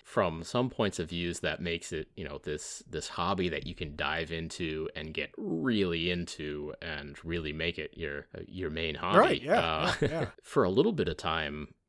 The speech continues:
Speaker 1: because I like computer gaming, for a little bit of time, my hobby was building a P C. And so you spend all your time researching on, you know, graphics cards and, and processors and everything, and you,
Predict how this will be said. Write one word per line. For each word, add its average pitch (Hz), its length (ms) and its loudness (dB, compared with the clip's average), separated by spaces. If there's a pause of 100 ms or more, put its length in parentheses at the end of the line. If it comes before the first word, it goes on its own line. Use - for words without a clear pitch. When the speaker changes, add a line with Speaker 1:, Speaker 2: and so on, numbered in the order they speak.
(140)
Speaker 1:
because 92 300 -4
I 87 120 2
like 82 420 -2
computer 101 400 2
gaming, 78 340 0
for 85 160 -2
a 82 60 0
little 139 220 4
bit 107 140 4
of 73 80 0
time, 76 400 -2
my 76 300 -2
hobby 82 480 0
was 82 420 0
building 90 840 -2
a 82 200 -2
P 92 220 -4
C. 101 540 -2
And 82 320 0
so - 100 -2
you 76 160 -2
spend 90 300 -2
all 85 120 2
your 82 120 2
time 85 320 -2
researching 87 560 -2
on, 78 260 -6
you 95 140 -4
know, 76 80 -4
graphics 87 500 -4
cards 92 560 2
and, 76 180 -6
and 80 160 -6
processors 90 760 -2
and 87 100 -2
everything, 90 880 0
and - 160 -6
you, - 60 -10